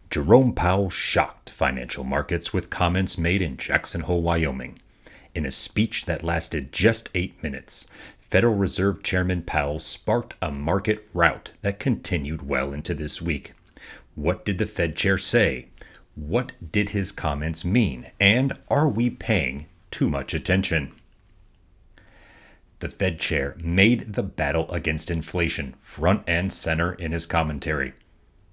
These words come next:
Powell mentioned the success of, quote, "Volcker disinflation," end quote, invoking the persistent rate hikes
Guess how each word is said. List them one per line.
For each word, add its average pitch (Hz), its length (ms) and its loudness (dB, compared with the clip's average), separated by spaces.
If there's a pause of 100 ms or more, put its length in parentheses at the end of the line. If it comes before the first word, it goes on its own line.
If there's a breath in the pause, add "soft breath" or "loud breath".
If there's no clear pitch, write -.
(140)
Powell 82 300 2
mentioned 85 400 -2
the 82 160 -4
success - 640 0
of, 87 300 -4 (160)
quote, - 320 0 (180)
"Volcker 85 680 -2
disinflation," 78 880 -4 (220)
end 82 220 -2
quote, - 320 -6 (460 loud breath)
invoking 107 760 2
the 82 120 0
persistent 131 840 0
rate 98 300 2
hikes - 500 -4